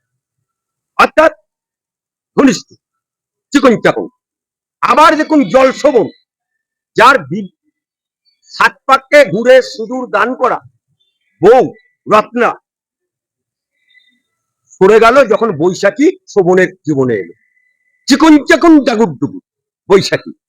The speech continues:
এখন বৈশাখীকে নিয়ে জল শোভন সাঁতার কাটছে, বৈশাখীর যৌবনে সাঁতার কাটছে। ওদের একটা এমএলএ আছে মদন মিত্র, ও লাভলি কুলুক কুলুক,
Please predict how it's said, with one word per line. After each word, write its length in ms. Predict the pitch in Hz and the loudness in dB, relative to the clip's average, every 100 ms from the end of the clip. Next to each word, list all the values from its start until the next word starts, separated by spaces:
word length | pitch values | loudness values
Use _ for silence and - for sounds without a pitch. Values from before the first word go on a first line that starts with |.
| _ - | _ -4
এখন 160 | 214 | -2
বৈশাখীকে 680 | 147 196 247 - 202 226 220 | 2 2 2 0 -2 -2 -2
নিয়ে 200 | 202 262 349 - _ _ _ _ _ _ 127 | 2 2 2 -2 _ _ _ _ _ _ -2
জল 180 | 233 202 | 0 2
শোভন 380 | 226 226 370 320 _ _ _ _ _ _ _ _ _ _ _ _ _ _ _ _ | 2 2 2 -2 _ _ _ _ _ _ _ _ _ _ _ _ _ _ _ _
সাঁতার 320 | - 226 214 | -4 0 0
কাটছে, 340 | - 123 _ _ _ _ _ _ _ | 0 -6 _ _ _ _ _ _ _
বৈশাখীর 600 | 247 277 - 269 220 185 - _ _ _ _ _ _ _ 143 | 0 0 2 0 0 -4 -10 _ _ _ _ _ _ _ 0
যৌবনে 400 | 240 214 233 226 | 2 4 4 4
সাঁতার 340 | - 156 123 | 0 -6 -6
কাটছে। 580 | 101 95 - - _ _ _ _ _ _ _ 220 | -8 -12 -18 -20 _ _ _ _ _ _ _ 2
ওদের 180 | 294 311 | 4 2
একটা 280 | 294 - | 2 0
এমএলএ 460 | 240 - 214 240 277 | -2 2 2 4 2
আছে 340 | 214 160 113 92 _ _ _ 156 | 2 0 -4 -12 _ _ _ -2
মদন 540 | 233 262 277 320 320 | 2 4 6 4 4
মিত্র, 520 | 294 262 - 240 170 - _ _ _ - | 2 -2 -2 -2 -2 -4 _ _ _ 0
ও 180 | 359 | 2
লাভলি 720 | 349 262 226 285 359 208 - _ _ | 4 2 2 4 4 2 -6 _ _
কুলুক 240 | 302 294 - | 2 2 2
কুলুক, 240 | - 320 | 2 2